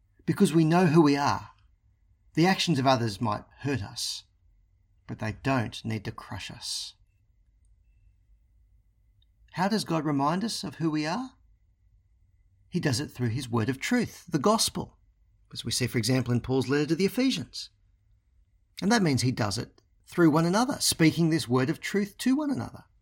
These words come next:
which is very important a little later in Ephesians. That's why it's so important for us to remind each other of these truths,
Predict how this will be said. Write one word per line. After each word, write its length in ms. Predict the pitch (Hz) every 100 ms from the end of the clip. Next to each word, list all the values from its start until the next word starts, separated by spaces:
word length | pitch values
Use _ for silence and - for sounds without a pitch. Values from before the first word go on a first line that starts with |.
| _ _ _ _
which 160 | 208 -
is 140 | 101
very 260 | - 117 113
important 400 | 117 - 269 123
a 40 |
little 200 | 104 123
later 260 | 123 196 247
in 80 | 160
Ephesians. 640 | 113 - 113 - - - _ _ _ _ _ _ _ _ _ _ _ _ _ _ _ _ -
That's 200 | 214 240
why 120 | 208
it's 120 | -
so 160 | - 175
important 520 | 143 - 175 165 127
for 200 | - 120
us 200 | 113 -
to 180 | - 123
remind 540 | 123 127 151 190 214
each 200 | 160 -
other 160 | 110 107
of 260 | - 117
these 200 | 117 113
truths, 480 | - - 110 104 -